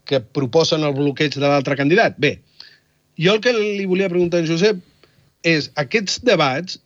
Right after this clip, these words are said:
que entenc que són interns i que hi ha coses que se'ns escapen als que ho mirem des de fora, eh, estan, s'estan tenint dins del secretariat,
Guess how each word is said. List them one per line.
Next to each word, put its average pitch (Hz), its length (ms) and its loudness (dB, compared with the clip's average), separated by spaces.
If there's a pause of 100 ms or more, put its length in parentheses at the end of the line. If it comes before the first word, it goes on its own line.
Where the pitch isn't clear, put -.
que 135 140 -6
entenc 185 260 0
que 180 80 0
són 185 180 0
interns 151 600 0
i 120 100 -20
que 135 140 -8
hi 139 80 -2
ha 147 140 -2
coses 160 380 -2
que - 140 -18
se'ns 131 300 -4
escapen 151 400 0
als 117 100 -6
que 123 140 -6
ho - 20 -4
mirem 143 300 2
des 127 100 2
de 127 80 0
fora, 175 360 2 (1120)
eh, 147 180 0 (840)
estan, 185 540 0
s'estan 185 380 -4
tenint 185 320 0
dins 202 320 0
del 156 160 0
secretariat, 151 880 0